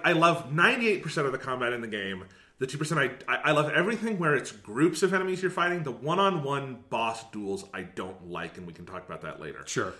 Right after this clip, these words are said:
Speaker 1: But that's not most of the game. Most of the game,
Speaker 2: Yeah,
Speaker 1: the
Speaker 2: there's
Speaker 1: combat,
Speaker 2: only a handful of those.
Speaker 1: the combat is built for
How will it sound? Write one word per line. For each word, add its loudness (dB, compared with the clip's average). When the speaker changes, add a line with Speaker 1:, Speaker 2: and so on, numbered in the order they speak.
Speaker 1:
But 0
that's 4
not -2
most -8
of -14
the -8
game. -10
Most 2
of -2
the -4
game, -2
Speaker 2:
Yeah, 0
Speaker 1:
the -2
Speaker 2:
there's 0
Speaker 1:
combat, 4
Speaker 2:
only 4
a -2
handful -6
of -12
those. -12
Speaker 1:
the -2
combat 6
is 0
built 2
for -2